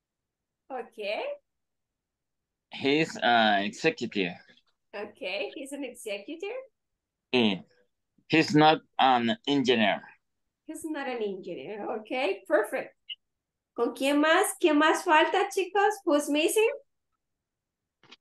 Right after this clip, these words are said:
Speaker 1: Nobody else? Okay,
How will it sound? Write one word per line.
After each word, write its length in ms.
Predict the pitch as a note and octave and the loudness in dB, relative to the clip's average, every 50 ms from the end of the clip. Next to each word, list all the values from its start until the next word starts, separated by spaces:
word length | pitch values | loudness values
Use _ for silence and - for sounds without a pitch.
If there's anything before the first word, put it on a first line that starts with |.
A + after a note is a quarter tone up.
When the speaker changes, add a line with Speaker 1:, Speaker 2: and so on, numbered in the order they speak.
| _ _ _ _ _ _ _ _ _ _ _ _ _ _ _ - _ _ _ _ - - - _ _ _ _ F4 - _ _ _ _ - | _ _ _ _ _ _ _ _ _ _ _ _ _ _ _ -20 _ _ _ _ -16 -16 -16 _ _ _ _ -20 -20 _ _ _ _ -4
Speaker 1:
Nobody 400 | A#3+ C4 C4+ C#4 D#4 D#4+ D#4 C#4+ | -2 0 2 2 2 4 4 4
else? 400 | D4 F4 A#4+ C#5+ C#5+ - - - - - _ _ _ _ _ _ _ _ _ _ _ _ _ _ _ G3 G#3 A#3+ A3+ _ _ _ _ _ _ _ _ _ _ _ _ F4 | 4 4 4 2 0 -4 -8 -14 -16 -20 _ _ _ _ _ _ _ _ _ _ _ _ _ _ _ -20 -20 -20 -20 _ _ _ _ _ _ _ _ _ _ _ _ 4
Okay, 480 | F4+ F4 F4 - - G#3 - - - | 4 4 4 2 0 -2 -2 -4 -10